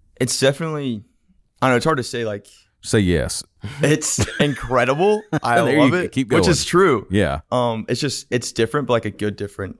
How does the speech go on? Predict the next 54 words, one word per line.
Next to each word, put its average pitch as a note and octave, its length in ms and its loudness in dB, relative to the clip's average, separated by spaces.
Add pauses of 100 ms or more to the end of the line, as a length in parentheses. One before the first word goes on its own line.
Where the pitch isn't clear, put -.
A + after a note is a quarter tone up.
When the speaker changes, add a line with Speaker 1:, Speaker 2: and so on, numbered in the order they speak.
Speaker 1:
I G#2+ 80 -2
mean, G#2 300 -2 (300)
it's - 120 -4
almost D3 180 0
like B2 180 2
every G#2+ 320 0
year G2 220 -8
has F#2 140 -10
kind F#2+ 160 -6
of F#2 80 -8
been G2 100 -4
a G2 60 -4
different G2+ 280 -4
experience, - 640 -6
like, G2 140 -8
freshman, G2 360 -4
sophomore, F#2+ 380 -2
junior G2 300 -2
year. F#2 300 -6 (500)
Um, G2+ 240 2
Speaker 2:
Well, B2 100 6
pandemics D#3+ 640 4
will B2 80 4
do A#2+ 220 4
that. C2 320 -4
Yeah. D2+ 280 -2
Speaker 1:
Well, G#2+ 200 -2
yeah, F2+ 300 -6
that A2+ 140 2
definitely A2+ 340 0
hit G#2 280 -4
freshman G2+ 380 -2
year, G2 180 -4
and G2 80 -6
then F#2+ 120 -8
sophomore G2 400 -2
year G2 120 -4
we G2 140 -6
were G2 80 -6
recovering, G2 480 -2
and G2 80 -4
then G2 100 0
junior A2 240 2
year's G#2 320 -2 (420)
a B2 80 4
little C3 220 4
more C3 160 4
normal. B2 300 4
So A2+ 140 0
hopefully A2+ 200 -2
senior G#2 340 -4
year G#2 200 -4
will G2 80 -10
be G2+ 260 -4